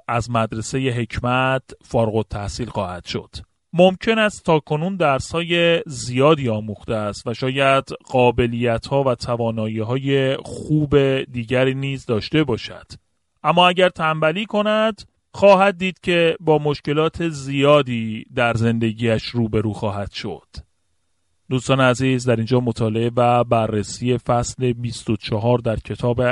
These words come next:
امثال سلیمان به پایان می‌رسد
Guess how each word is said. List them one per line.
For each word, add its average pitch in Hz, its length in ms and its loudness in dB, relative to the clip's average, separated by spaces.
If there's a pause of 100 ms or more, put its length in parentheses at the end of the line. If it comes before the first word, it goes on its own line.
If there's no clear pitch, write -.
امثال 117 560 0
سلیمان 127 640 0
به 117 220 -4
پایان 113 340 -2
می‌رسد 143 600 -2